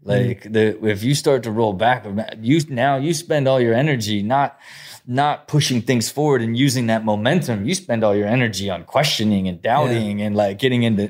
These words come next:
Speaker 2: to no man's land. And, and I just think if, if people just focused on that, that it would eliminate so many different things that are,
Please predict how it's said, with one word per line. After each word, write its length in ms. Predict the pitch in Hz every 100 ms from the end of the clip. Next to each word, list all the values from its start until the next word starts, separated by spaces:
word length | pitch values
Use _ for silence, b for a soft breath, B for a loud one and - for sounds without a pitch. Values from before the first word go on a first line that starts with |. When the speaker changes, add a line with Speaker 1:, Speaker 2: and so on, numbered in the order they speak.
| -
Speaker 2:
to 120 | -
no 240 | 104 110 131
man's 380 | 123 107 95 95
land. 400 | 98 92 92 90
And, 220 | 95 92 B B B B B -
and 140 | 113
I 160 | 113 131
just 280 | 131 110 -
think 260 | 113 98
if, 340 | 92 90 - - b b b b _
if 380 | 95 90 - -
people 400 | 127 123 123 120
just 360 | 90 101 95 -
focused 800 | - - 110 110 110 101 -
on 280 | 92 92 90
that, 460 | 95 95 90 87 - B B B B _ -
that 160 | 101
it 140 | 98 104
would 160 | 113
eliminate 720 | 98 90 98 101 95 90 90 -
so 280 | - 104
many 260 | 104 104 101
different 420 | 95 95 - 90
things 680 | - - 98 92 90 87 -
that 340 | 95 90 87 -
are, 200 | 87